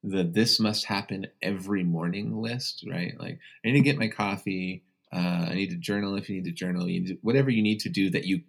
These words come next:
can definitely do every day, um, make that the small list. And then on some days when you, when you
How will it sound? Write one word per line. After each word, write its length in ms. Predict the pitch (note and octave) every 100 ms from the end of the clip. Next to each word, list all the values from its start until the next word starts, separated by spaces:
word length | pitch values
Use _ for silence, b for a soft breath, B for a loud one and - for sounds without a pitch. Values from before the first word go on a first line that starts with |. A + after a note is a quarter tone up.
| -
can 440 | - A2+ A#2 B2
definitely 480 | A2+ A2 G#2+ - F#2
do 240 | F#2 F2+ F2
every 300 | F2 F2+ E2+
day, 360 | - E2 F2+ _ _ _ _
um, 560 | F#2+ F#2 F2 E2 E2 E2+ _ _ -
make 200 | G2 F#2
that 160 | G2+ G2
the 60 |
small 300 | - G2+ F#2+
list. 260 | F#2+ G2 G2+
And 80 | G2+
then 80 |
on 100 | F#2+
some 240 | F2+ - F2+
days 260 | G2+ G2+
when 120 | G2 F#2+
you, 180 | F#2+ -
when 200 | F#2 F#2
you 400 | F2+ F2+ F2+